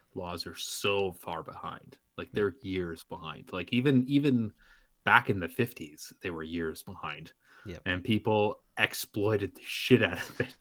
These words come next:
Speaker 1: <laughs> Right? And, and it's still like that too, probably today, right?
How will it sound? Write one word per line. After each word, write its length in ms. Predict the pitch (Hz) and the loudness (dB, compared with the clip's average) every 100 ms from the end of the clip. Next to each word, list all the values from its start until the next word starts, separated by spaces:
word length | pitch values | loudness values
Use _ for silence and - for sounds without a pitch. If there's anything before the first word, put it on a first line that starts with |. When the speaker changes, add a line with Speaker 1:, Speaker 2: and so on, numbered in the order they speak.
| - - | -14 -10
Speaker 1:
<laughs> 60 | - _ _ _ _ _ _ - - - - - - | -10 _ _ _ _ _ _ -20 -18 -16 -16 0 10
Right? 260 | 110 139 | 10 10
And, 220 | 131 123 127 | 8 6 8
and 240 | 131 147 | 8 10
it's 120 | 139 | 8
still 280 | - 196 254 | 10 12 12
like 240 | 165 110 - | 12 8 4
that 260 | 92 87 | -2 -2
too, 280 | - 139 107 | 2 4 4
probably 540 | - 101 95 87 92 85 | 2 0 0 -6 -10 -6
today, 400 | 98 85 80 - | -6 -6 -10 -8
right? 280 | 92 113 | -4 -2